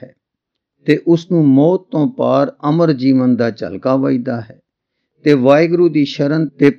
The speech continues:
ਭਗਤਾਂ ਦੇ ਅਰੂਪ ਸਰੂਪਾਂ ਵਿੱਚ ਸਤਸੰਗ ਕੀਰਤਨ ਤੇ ਪਰਮੇਸ਼ਰ ਦੇ ਯਸ਼ ਗਾਇਨ ਵਿੱਚ ਸੱਚੇ ਭਰੋਸੇ ਤੇ ਉਹਨਾਂ ਦੇ ਪ੍ਰਭਾਵ ਦਿਲ ਨੂੰ ਠੰਡਾ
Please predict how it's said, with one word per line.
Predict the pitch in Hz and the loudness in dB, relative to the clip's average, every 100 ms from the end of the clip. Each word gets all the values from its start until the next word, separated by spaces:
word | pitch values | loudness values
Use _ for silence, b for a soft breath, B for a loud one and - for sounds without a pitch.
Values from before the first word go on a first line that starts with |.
| 135 | -4
ਭਗਤਾਂ | 92 85 - 147 | -6 -8 -4 -2
ਦੇ | 139 139 - 127 | 0 -2 -2 0
ਅਰੂਪ | 123 156 165 | 2 2 0
ਸਰੂਪਾਂ | - 131 135 131 143 | -6 -2 -2 0 -2
ਵਿੱਚ | 131 131 | -2 -4
ਸਤਸੰਗ | - 117 - 156 156 147 | -6 -8 -6 -6 -4 -2
ਕੀਰਤਨ | 139 139 _ 147 139 | -2 -2 _ -2 -2
ਤੇ | 127 | -4
ਪਰਮੇਸ਼ਰ | 117 131 117 120 127 156 139 | -6 -4 0 0 -2 -2 -2
ਦੇ | 127 | -2
ਯਸ਼ | 117 120 - 117 | -2 -2 -2 -6
ਗਾਇਨ | 120 123 139 | -4 -2 0
ਵਿੱਚ | 143 123 - _ _ _ | -2 -4 -6 _ _ _
ਸੱਚੇ | - - 180 - 180 | -8 -4 -4 0 0
ਭਰੋਸੇ | 156 170 98 101 165 | 0 -2 -2 -2 -4
ਤੇ | 147 147 | -2 0
ਉਹਨਾਂ | 139 135 | 2 2
ਦੇ | 123 | -2
ਪ੍ਰਭਾਵ | 120 - 117 95 92 123 123 | -4 -4 -4 -2 -2 -2 0
ਦਿਲ | 135 139 | -2 0
ਨੂੰ | 135 123 | -2 -4
ਠੰਡਾ | 143 165 - - - | -8 -8 -8 -10 -10